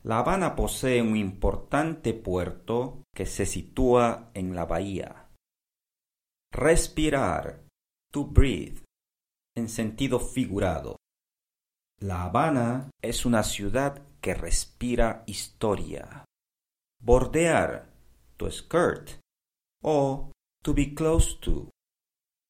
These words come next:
En La Habana se siente un aire empapado por las aguas que bordean al malecón habanero. Nutrir, alimentar,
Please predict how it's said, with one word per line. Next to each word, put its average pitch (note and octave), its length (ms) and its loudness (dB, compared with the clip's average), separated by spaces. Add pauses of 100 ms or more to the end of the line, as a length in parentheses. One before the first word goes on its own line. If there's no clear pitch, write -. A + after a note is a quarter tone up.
(340)
En F2 120 -8
La D#2+ 100 -4
Habana D3+ 320 0
se G2+ 140 -4
siente A#2 420 -4
un G2 160 -4
aire G2+ 380 -2
empapado F#2 1000 -2
por F2+ 160 -2
las - 280 -6
aguas A#2 560 -2
que E2+ 180 -6
bordean A#2 920 -2
al E2+ 180 -6
malecón E2+ 720 -4
habanero. F#2 560 -6 (1300)
Nutrir, B2 840 0 (680)
alimentar, G2 1040 -4